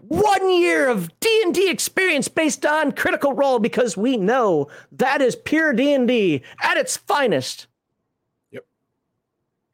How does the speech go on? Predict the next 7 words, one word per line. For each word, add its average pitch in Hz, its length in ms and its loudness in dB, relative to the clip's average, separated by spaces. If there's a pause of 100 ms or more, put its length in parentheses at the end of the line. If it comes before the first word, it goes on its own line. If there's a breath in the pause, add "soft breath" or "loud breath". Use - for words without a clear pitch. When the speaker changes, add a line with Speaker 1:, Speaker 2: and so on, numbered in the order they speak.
(1120)
Speaker 1:
As 170 140 -2
she 202 140 -4
tries 185 320 -2
to 180 80 -4
tell 165 260 0
us - 280 -4 (220)
how 160 340 0